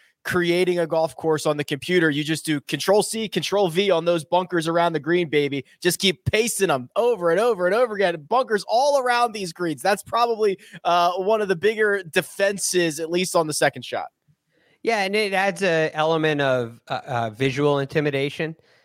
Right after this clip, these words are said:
Speaker 2: It can add a challenge, although, I mean, these guys on tour are so good out of bunkers. Sometimes it's an advantage to be in them. But, uh, the word they use to describe 'em is cavernous,
Speaker 1: Mm.
Speaker 2: which,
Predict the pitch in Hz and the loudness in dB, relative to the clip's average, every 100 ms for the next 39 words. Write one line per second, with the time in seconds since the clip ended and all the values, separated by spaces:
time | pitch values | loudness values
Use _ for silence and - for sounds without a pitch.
0 | _ - 147 - 151 165 170 165 170 170 | _ -16 -14 -4 0 2 2 2 2 -2
1 | - 165 165 185 202 - - 139 135 131 | 0 0 2 -2 -8 -14 -4 0 0 -2
2 | 127 127 131 123 147 - 147 131 117 117 | -8 -6 -6 -4 -6 0 2 2 -2 -10
3 | 101 139 131 110 98 - 139 123 120 113 | -6 0 2 0 -2 0 2 2 0 0
4 | 113 107 98 107 110 - 98 - _ _ | 0 -2 -4 -6 -6 -10 -12 -14 _ _
5 | _ _ _ - - - 139 160 131 117 | _ _ _ -20 -12 -2 -2 0 -4 -4
6 | 110 113 110 107 113 135 120 104 - 110 | -8 -6 -8 -4 0 0 0 -4 -10 -4
7 | 120 117 95 - 98 - 123 113 _ _ | -2 -2 -6 -12 -16 0 0 0 _ _
8 | _ - 131 - 123 120 135 151 135 131 | _ -10 -10 -4 0 2 2 2 2 2
9 | 135 - 127 113 - 117 113 127 127 95 | 2 -2 -4 -6 -4 0 0 0 -2 -4
10 | - 127 117 131 143 147 - - _ _ | -6 -2 0 0 -4 -6 -10 -20 _ _
11 | 92 160 156 127 123 - | -18 -16 -4 0 0 -2